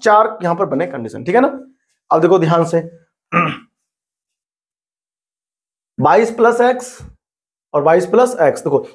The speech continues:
यहां से कौन, अब सुन दे-, देना ध्यान से, यहां से हमारे पास निकल कर कौन? बाईस प्लस वाई जाएगा, किधर?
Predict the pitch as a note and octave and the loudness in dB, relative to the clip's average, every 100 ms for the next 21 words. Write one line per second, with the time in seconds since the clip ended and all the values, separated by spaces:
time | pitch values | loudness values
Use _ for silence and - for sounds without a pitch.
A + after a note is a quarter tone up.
0 | - D3 F#3 A#3 C4 B3+ B3 B3 - - | -8 0 2 2 0 2 2 2 -2 0
1 | B3+ G3+ E3+ D#3 F3+ A#3 G3 A3 A3 A3 | -2 -2 -6 -6 -4 0 0 0 -2 -4
2 | - - _ C#3+ F#3 F3+ A#3+ C#4 C#4+ B3 | -18 -20 _ 0 2 4 2 4 2 2
3 | B3+ C4+ A#3 A3+ A#3+ C4 C4+ A#3 G3 G#3 | 2 0 0 -2 0 0 0 0 0 0
4 | A3+ A3 C4 - - - D#3+ E3 D#3+ E3 | -2 -2 -2 -4 -16 -4 2 4 2 2
5 | F#3 F#3 | 0 0